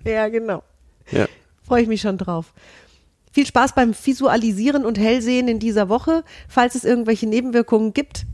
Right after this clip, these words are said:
Speaker 1: also dann kannst du uns gerne eine E-Mail schreiben <laughs> an info at kontext bindestrich denken de. Und solltest du immer mehr Lust bekommen, den Practitioner zu machen bei uns, der nächste Termin ist im Mai. Da sind noch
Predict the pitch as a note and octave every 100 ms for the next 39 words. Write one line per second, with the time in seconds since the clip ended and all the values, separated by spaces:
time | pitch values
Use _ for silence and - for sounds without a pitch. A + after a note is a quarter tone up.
0 | - - _ _ - A3 G#3+ A3+ G#3+ G#3
1 | - - A3+ A#3 G#3 A3 A3 B3+ - G#3+
2 | G#3+ A#3 A3+ G3+ - F3+ G#3 C4 - -
3 | - _ - - G3+ A#3+ - A3 G3+ A3+
4 | A3+ B3 - A3+ A3 - G#3 - A#3+ A#3
5 | A3+ - B3 C4+ - - - - - A#3+
6 | A#3 C#4 D#4+ - B3+ - D4+ D#4+ A#3+ A3+
7 | A#3 F4+ - A#3 - A3 A#3 A3 A3 G#3+
8 | G#3 G3+ G#3 - D4+ C#4+ A3 - G3+ F#3+
9 | G3+ F#3+ F3+ F#3+ A3+ - - - - -
10 | - - G#3 G#3 G#3 F#3+ B3 D4+ D4+ -
11 | A#3 A#3+ A#3 - G3 F#3 F3 G3+ D#4+ G4
12 | - - - _ A3 G#3+ C4 - A#3 -
13 | -